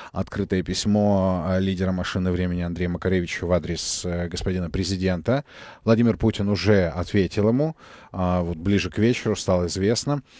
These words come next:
э, как отреагировал глава государства на это обращение. Очень интересное такое, я бы сказал, так, содержать-, э, содержательный ответ дал,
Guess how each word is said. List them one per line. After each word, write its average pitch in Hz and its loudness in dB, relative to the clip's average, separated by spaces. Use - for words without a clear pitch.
э, 101 4
как 104 2
отреагировал 98 2
глава 95 4
государства 95 -2
на 92 0
это 95 0
обращение. 92 0
Очень 139 -2
интересное 120 4
такое, 117 4
я 101 0
бы 85 -12
сказал, 98 -2
так, 85 -8
содержать-, 98 0
э, 95 -2
содержательный 98 0
ответ 110 0
дал, 110 4